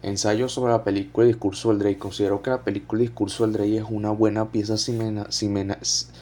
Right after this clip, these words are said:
cinematográfica con actuaciones realmente f-, fantásticas, además explicativa de forma específica y puntual los trastornos del habla, tartamudeo, esa afección que presentaba el rey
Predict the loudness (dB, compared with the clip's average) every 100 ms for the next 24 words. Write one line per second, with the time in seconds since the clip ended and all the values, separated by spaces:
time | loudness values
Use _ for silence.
0 | -20 -20 -10 -2 0 2 2 2 2 4
1 | 2 -2 -2 -2 -2 -4 -4 -8 -6 -6
2 | -4 0 2 2 -2 -4 -6 -6 -12 -8
3 | -6 -4 -4 -4 -10 -10 -12 -14 -18 -20
4 | -20 -20 -18 -20 -2 2 2 2 0 -2
5 | -2 -2 -2 -2 -2 -2 -2 0 -4 -2
6 | -4 -2 -2 -2 -2 -2 -4 -4 -4 -2
7 | -2 -4 -6 -4 -4 -4 -4 -6 -6 -6
8 | 0 0 0 -2 -4 -4 -4 -4 2 2
9 | 2 -6 -12 -16 -20 -20 -20 -20 -12 2
10 | 4 4 4 4 4 4 2 2 0 0
11 | -4 -2 -2 2 4 4 0 -2 -2 0
12 | 0 0 -2 -4 -4 -4 -4 -2 -4 -2
13 | -2 -4 -2 -2 0 0 2 2 2